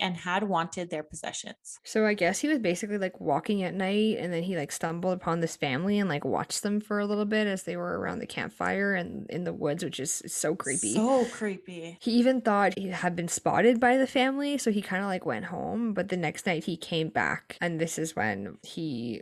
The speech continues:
Speaker 2: basically s-, snuck up on the family, I guess, while they were sitting at the campfire. And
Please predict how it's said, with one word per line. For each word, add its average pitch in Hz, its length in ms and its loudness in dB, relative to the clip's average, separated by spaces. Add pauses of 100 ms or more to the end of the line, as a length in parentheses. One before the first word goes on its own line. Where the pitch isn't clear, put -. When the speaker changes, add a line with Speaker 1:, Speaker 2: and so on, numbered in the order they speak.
(160)
Speaker 2:
basically 190 560 4
s-, 180 80 -4
snuck - 720 -4
up 240 160 4
on 220 160 4
the 202 60 0
family, 233 460 0
I 175 60 0
guess, - 300 -4
while 190 100 0
they 175 100 0
were 170 80 0
sitting 175 360 -4
at 170 100 -2
the - 60 -14
campfire. 175 760 0
And 190 380 -4